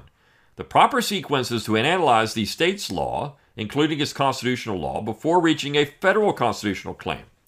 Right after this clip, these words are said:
This is required not for the sake either of parochialism or of style,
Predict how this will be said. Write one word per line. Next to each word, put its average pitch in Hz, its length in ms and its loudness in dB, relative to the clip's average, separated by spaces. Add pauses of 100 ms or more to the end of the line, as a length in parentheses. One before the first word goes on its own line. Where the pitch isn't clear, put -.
(400)
This - 180 -8
is 135 60 -10
required 160 540 4
not 131 200 2
for 233 80 -8
the 220 120 -2
sake 170 340 -2
either 143 280 2
of 104 140 2
parochialism 117 840 4
or 95 180 4
of 80 120 0
style, - 580 2